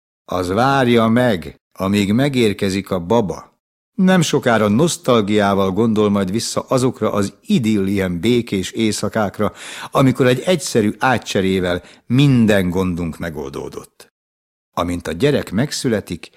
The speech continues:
kialakul bennünk egy hatodik érzék, és a kicsitől származó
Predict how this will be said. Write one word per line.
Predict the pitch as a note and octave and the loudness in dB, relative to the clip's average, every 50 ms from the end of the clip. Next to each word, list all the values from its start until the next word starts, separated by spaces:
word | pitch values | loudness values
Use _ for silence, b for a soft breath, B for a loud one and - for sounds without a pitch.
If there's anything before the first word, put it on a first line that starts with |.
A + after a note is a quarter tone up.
| B B B B B B B B B B B | B B B B B B B B B B B
kialakul | - G3 G3+ F3+ D#3+ D3 B2 - - G#2 G2 | 0 4 4 4 6 4 2 0 -2 -2 -2
bennünk | F#2 G#2 A2+ G2+ G2 F#2+ F2+ - | 0 0 0 0 -2 -2 -4 -6
egy | D#2+ D2+ - | -8 -10 -10
hatodik | - - - D3 - - - E2+ E2 D#2+ - | -12 -8 -8 -10 -8 -8 -10 -10 -10 -14 -14
érzék, | - - C#2 - C#2 C#2 D2 - - - - - _ - - _ _ b b b b b b | -14 -14 -12 -10 -10 -10 -10 -12 -12 -14 -16 -18 _ -20 -20 _ _ b b b b b b
és | - G#2+ - - | -6 -6 -6 -6
a | F2+ - | -8 -10
kicsitől | - - - - C#3+ B2+ - F#2+ F#2 | -8 -8 -6 -6 -6 -6 -4 -4 -4
származó | - - A#2 G#2 G2+ F#2+ F#2 F2 F2 E2 F2 D#2+ D2+ | -4 -2 -2 -2 -2 -2 -2 -4 -4 -6 -8 -8 -8